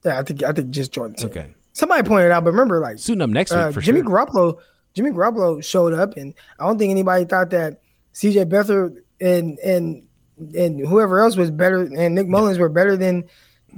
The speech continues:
Speaker 1: uh, Jimmy G, but,
Speaker 2: Yeah, he
Speaker 1: you
Speaker 2: didn't
Speaker 1: know,
Speaker 2: play
Speaker 1: he
Speaker 2: for,
Speaker 1: had
Speaker 2: like,
Speaker 1: to,
Speaker 2: five
Speaker 1: he had to
Speaker 2: games.
Speaker 1: kinda sit a little bit and kinda
Speaker 2: Yeah.
Speaker 1: learn and, until Kyle Shanahan felt like he was comfortable with what they were trying to do with him.
Speaker 2: We gotta give out some game balls, Croc, to finish up this podcast. Would you like to do the honors?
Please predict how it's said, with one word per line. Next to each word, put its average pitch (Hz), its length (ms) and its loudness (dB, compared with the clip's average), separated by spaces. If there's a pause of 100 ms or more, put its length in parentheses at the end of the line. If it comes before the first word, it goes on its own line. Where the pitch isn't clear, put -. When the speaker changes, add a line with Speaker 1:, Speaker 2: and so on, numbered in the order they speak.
(120)
Speaker 1:
uh, 180 280 4
Jimmy 190 300 2
G, 269 340 4
but, 190 500 2
Speaker 2:
Yeah, - 120 0
he - 120 -2
Speaker 1:
you 165 80 4
Speaker 2:
didn't - 80 4
Speaker 1:
know, - 40 2
Speaker 2:
play 262 80 4
Speaker 1:
he - 60 0
Speaker 2:
for, 262 60 2
Speaker 1:
had - 60 0
Speaker 2:
like, 254 120 2
Speaker 1:
to, 233 80 2
Speaker 2:
five 120 220 0
Speaker 1:
he 247 40 4
had 285 120 4
to 285 60 -2
Speaker 2:
games. - 40 -6
Speaker 1:
kinda 320 220 0
sit 359 180 0
a - 20 2
little 233 220 4
bit 185 180 0
and 170 80 -8
kinda 240 180 0
Speaker 2:
Yeah. 208 60 -4
Speaker 1:
learn 233 220 0
and, 196 160 -4
until 190 340 -2
Kyle 214 180 0
Shanahan 208 360 -2
felt 220 160 0
like 202 140 -2
he 214 40 0
was 208 140 0
comfortable 208 420 -2
with 196 140 2
what 202 160 0
they 208 80 2
were 202 80 2
trying 196 180 -2
to 190 60 -4
do 226 160 -6
with 165 140 -10
him. - 40 -20 (1800)
Speaker 2:
We 131 100 -2
gotta 160 120 2
give 143 140 0
out 139 120 2
some 123 120 -2
game 120 200 0
balls, 107 220 0
Croc, 107 360 -8 (540)
to 110 80 -12
finish 123 240 -2
up 120 140 -4
this 104 120 -8
podcast. 123 840 -6 (840)
Would 113 80 -8
you 127 80 -4
like 120 160 -4
to 117 160 -4
do 107 140 -6
the 110 120 -4
honors? 123 400 -10